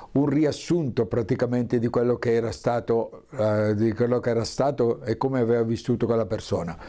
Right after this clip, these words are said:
Non era un semplice, come usiamo adesso, eh, la data di nascita, la data di morte o con una frase magari tolta dalla Bibbia. No, no, allora,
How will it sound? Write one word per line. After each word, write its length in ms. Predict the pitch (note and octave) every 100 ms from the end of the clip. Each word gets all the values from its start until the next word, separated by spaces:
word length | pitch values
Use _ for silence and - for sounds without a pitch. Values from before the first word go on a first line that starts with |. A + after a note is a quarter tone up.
| - - - - - - -
Non 220 | A2+ B2+
era 180 | E3 E3+
un 80 | D#3
semplice, 600 | - B2 A#2+ C3 C3+ A#2+
come 240 | C3+ B2+
usiamo 720 | B2+ A#2+ A2+ A2+ A#2+ B2+ B2 A#2+
adesso, 680 | A#2+ B2 - A#2+ A2+ -
eh, 600 | A2 A2+ A2+ A2+ A2+ A2+
la 160 | A2+ A#2+
data 320 | C3 C3 B2+
di 120 | A#2
nascita, 500 | A#2+ B2+ B2+ B2+ A2+
la 200 | A2+ A#2
data 140 | A#2 A#2+
di 120 | B2+
morte 560 | A#2 A#2 A#2 - B2
o 160 | B2 A2+
con 180 | A2+ A#2
una 200 | A#2+ A#2+
frase 420 | A#2+ A#2 A#2 A#2+
magari 400 | A2 G#2+ A#2 A#2
tolta 300 | A2+ A2 A#2
dalla 200 | A2 G#2+
Bibbia. 320 | G#2+ A2 A2
No, 180 | A#2 D3
no, 220 | C3 A#2+
allora, 540 | B2 B2+ C#3 C#3 D3+